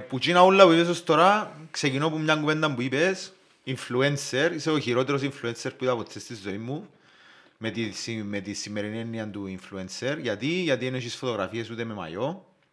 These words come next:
τουλάχιστον δεν είδα, ούτε φωτογραφίες, ούτε giveaway είδα να κάνεις,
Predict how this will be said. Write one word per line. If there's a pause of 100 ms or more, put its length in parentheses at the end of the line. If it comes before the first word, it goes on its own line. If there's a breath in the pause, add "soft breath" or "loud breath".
(160)
τουλάχιστον
δεν
είδα, (720 loud breath)
ούτε
φωτογραφίες,
ούτε
giveaway
είδα
να
κάνεις,